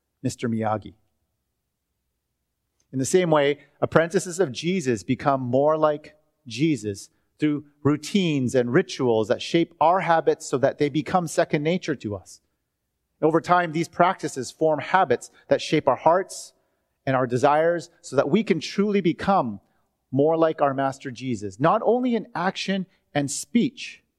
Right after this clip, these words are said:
but in our desire and in character from the core of our being. You know, in Luke chapter six, Jesus says, "Out of the," in forty-five,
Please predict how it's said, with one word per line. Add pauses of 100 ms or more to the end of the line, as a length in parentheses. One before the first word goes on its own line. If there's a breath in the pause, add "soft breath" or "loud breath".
(360)
but
in
our
desire (380)
and
in (160)
character
from
the
core
of
our
being. (2000)
You
know,
in
Luke
chapter
six, (800)
Jesus
says,
"Out (160)
of
the," (800)
in
forty-five,